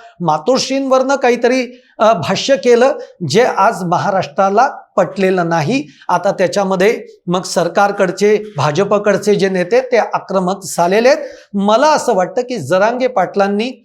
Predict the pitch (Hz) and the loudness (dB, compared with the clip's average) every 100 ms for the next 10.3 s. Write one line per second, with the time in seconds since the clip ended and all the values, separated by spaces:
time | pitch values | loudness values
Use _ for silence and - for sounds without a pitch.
0 | _ - 170 208 226 202 196 - 247 - | _ -2 2 2 2 -2 -2 -6 -8 -4
1 | - 180 196 233 226 - 165 233 - - | 0 4 4 2 0 0 0 -2 -2 -18
2 | _ - 202 165 170 165 - 151 - 147 | _ 0 0 2 0 0 -2 -8 -8 -10
3 | - - _ _ _ 202 226 269 - - | -10 -18 _ _ _ 0 2 0 -4 0
4 | 311 330 - 185 208 165 262 208 135 196 | 0 0 -2 -2 0 2 2 4 2 0
5 | - - - - 135 240 226 156 180 208 | 0 -8 -18 -6 2 2 2 0 0 0
6 | 226 254 160 139 - 190 202 208 254 220 | -2 -2 -4 -4 -2 -2 -2 -2 -2 0
7 | 165 170 156 170 185 185 254 156 - 147 | 0 0 0 -2 0 -2 -2 -6 -4 -2
8 | 170 - - - 147 117 - _ _ _ | -2 -4 -8 -8 -8 -8 -12 _ _ _
9 | _ _ - 233 339 339 254 226 165 196 | _ _ -2 2 2 0 -4 -4 0 2
10 | 175 151 269 | 2 2 0